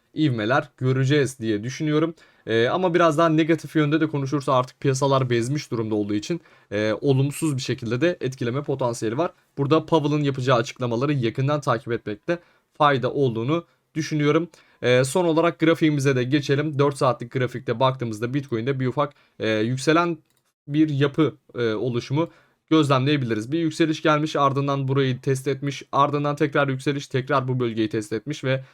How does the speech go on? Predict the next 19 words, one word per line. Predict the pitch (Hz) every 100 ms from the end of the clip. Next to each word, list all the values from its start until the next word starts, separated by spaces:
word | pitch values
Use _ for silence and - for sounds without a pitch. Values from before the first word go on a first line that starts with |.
| _
şu | - 160
anda | 123 131
tekrardan | 135 131 123 113 135
bir | 135 151 _ _
yükseliş | 127 131 127 131
ivmesi | 127 113 104 151
içerisinde. | 135 120 104 113 120
Burada | 156 180
önemli | 175 175 180
destek | 160 156 170 160
noktamız | 151 156 156
biliyorsunuz | 143 143 131 110 - _ _
altmış | 127 131 139
bin | 156
sekiz | 151 147 135
yüz | 151 127
bölgesi | 117 104 107 117
önemli | 127 120 123
bir | 160